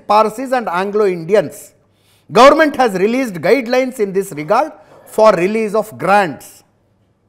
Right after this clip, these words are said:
Government has issued separate guidelines for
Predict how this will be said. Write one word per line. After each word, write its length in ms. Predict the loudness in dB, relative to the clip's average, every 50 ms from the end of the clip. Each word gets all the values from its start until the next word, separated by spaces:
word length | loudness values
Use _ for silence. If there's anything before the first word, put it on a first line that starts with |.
| _ _ _ _ _ _ _ _ _ _ _ 0
Government 460 | 4 6 6 6 6 4 2 -2 -2 -2
has 100 | -2 -2 -2
issued 340 | -4 -8 -6 -6 -4 -4 -4 -4
separate 480 | -4 -4 -4 -4 0 2 2 2 2 2 -2 -4
guidelines 460 | -4 -4 -4 -6 -6 -6 -6 -8 -14 -18 -20 _ _ _ _ _ _ _ _ _ _ 0
for 260 | 2 6 6 8 8